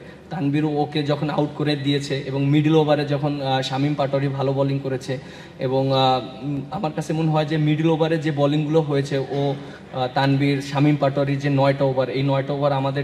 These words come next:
টিমের জন্য অনেক অ্যাডভান্টেজ ছিল। এবং আমি মনে করি যে শামীম পাটোয়ারি অনেক দিন পর টিমে এসেছে এবং ও যেভাবে ব্যাটিং করেছে এবং যেভাবে বোলিং করেছে, এটা আমার কাছে মনে হয় আনবিলিভেবল। এবং, আ,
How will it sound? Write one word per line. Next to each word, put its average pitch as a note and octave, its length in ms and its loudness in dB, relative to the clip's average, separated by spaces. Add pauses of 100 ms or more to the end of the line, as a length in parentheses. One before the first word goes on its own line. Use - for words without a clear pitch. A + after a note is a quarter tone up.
টিমের C#3 220 0
জন্য C#3 180 -2
অনেক C3 220 -2
অ্যাডভান্টেজ B2+ 520 -4
ছিল। A#2+ 240 -6 (380)
এবং C3+ 300 -2
আমি D3 180 2
মনে D3+ 220 0
করি D#3 200 -4
যে D#3+ 180 0
শামীম D3+ 360 0
পাটোয়ারি D3+ 580 0 (140)
অনেক D#3+ 400 -2
দিন F3 280 6
পর E3 140 6 (200)
টিমে D#3 200 2
এসেছে C#3+ 360 -4
এবং C3+ 400 -4
ও D3+ 80 4
যেভাবে D#3 360 0
ব্যাটিং C#3+ 400 2
করেছে D3 300 -6
এবং C#3+ 220 -2
যেভাবে C#3+ 320 0
বোলিং D3 340 2
করেছে, C#3+ 380 -4 (360)
এটা C#3 220 0
আমার C#3+ 220 0
কাছে D3 160 -6
মনে D3 160 -4
হয় C#3 100 -4
আনবিলিভেবল। C3+ 720 -2
এবং, C3+ 360 0
আ, C3 240 2